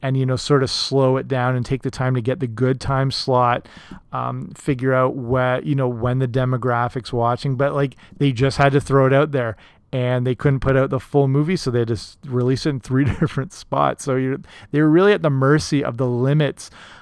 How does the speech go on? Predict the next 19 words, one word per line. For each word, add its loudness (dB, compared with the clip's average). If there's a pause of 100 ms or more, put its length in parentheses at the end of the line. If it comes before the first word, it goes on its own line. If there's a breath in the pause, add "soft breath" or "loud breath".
(200 loud breath)
of 0 (340)
technology, 0
um, -10
and -2
broadcasting, -2
which -6
is -4 (140)
too -6
bad. -6
I 0
mean, 4
it's -4
not 4
that 0
people -4
weren't -2
watching -2
these -2
things. -2